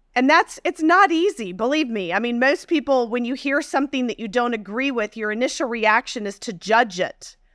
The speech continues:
and to sort of judge its validity, as opposed to Stacey and I've always had a rule, which is be curious first and critical second.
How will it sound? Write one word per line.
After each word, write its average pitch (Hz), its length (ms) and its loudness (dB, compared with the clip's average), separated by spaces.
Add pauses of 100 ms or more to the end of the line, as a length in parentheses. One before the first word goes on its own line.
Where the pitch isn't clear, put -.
(100)
and 226 180 -4
to 285 140 -6
sort 240 220 -2
of 226 100 -4
judge 233 300 2
its 196 200 -4
validity, 202 840 -4 (240)
as 240 200 2
opposed 262 560 -2
to 254 240 -2
Stacey 262 500 0
and 262 80 0
I've 233 180 0
always 226 300 -2
had 220 140 2
a 208 40 -4
rule, 240 360 -2
which - 240 -2
is 214 180 -2
be 214 160 -8
curious 262 640 -4
first - 640 -2 (300)
and 254 140 2
critical 254 460 0
second. - 480 -2